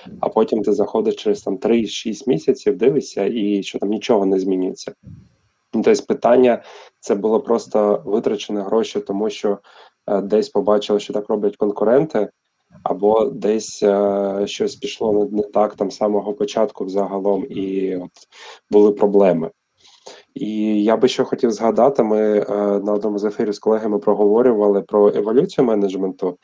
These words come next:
і там, е, була підбірка, е, від, е, компанії, е, е, Studish, е, Studish Group, вони зібрали House Report, е, в рамках, е,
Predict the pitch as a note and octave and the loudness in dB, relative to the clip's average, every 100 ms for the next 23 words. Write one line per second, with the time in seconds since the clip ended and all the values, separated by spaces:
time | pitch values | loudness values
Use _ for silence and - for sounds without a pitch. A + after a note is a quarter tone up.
0 | - - - _ A2+ A#2 C3+ C3+ - A2+ | -20 -20 -20 _ -2 0 2 2 0 0
1 | A2 G#2+ G#2+ G2+ G#2 A#2 A#2+ G2 G2 B2 | 2 2 0 0 2 2 0 -4 0 -2
2 | - A2 G2+ - B2 G#2+ G2+ G2+ G2 G#2 | 0 0 0 -2 -6 -2 0 0 0 -4
3 | G2 G#2 G#2 G2 D#3+ - - G#2 A2 G#2+ | 0 2 2 0 -6 -10 -6 -2 0 2
4 | G#2 G#2 G2+ G#2 G#2+ G2+ G2+ G2 G2 - | 2 4 4 2 -2 -4 -4 -6 -8 -10
5 | _ - A2 G2+ G2+ G2+ G3+ - - - | _ -8 -6 -4 -4 -6 -8 -14 -20 -20
6 | - - _ _ _ _ - - A#2+ B2+ | -20 -20 _ _ _ _ -18 -2 0 2
7 | D#3 - - _ _ - - - - _ | -2 -4 -16 _ _ -20 -20 -20 -20 _
8 | - A2 G#2+ G#2+ G#2+ - G#2 G#2 A2+ D3 | -2 0 2 2 0 -2 -4 -2 0 0
9 | G#2+ G#2+ C3 A2 G2+ G2 G#2+ A2+ G#2+ G#2 | 0 2 2 0 -6 -2 2 4 2 0
10 | - A2+ G#2+ - - B2+ D3+ - - _ | 0 0 -2 -8 -4 0 0 -2 -20 _
11 | - G#2+ G2+ G2+ G2 G#2 A2+ G#2+ G#2 G2+ | -6 -2 0 0 -2 -2 -2 -2 -2 -2
12 | - - G#2 G#2 G2+ G2+ | -6 -8 -4 -2 -2 -4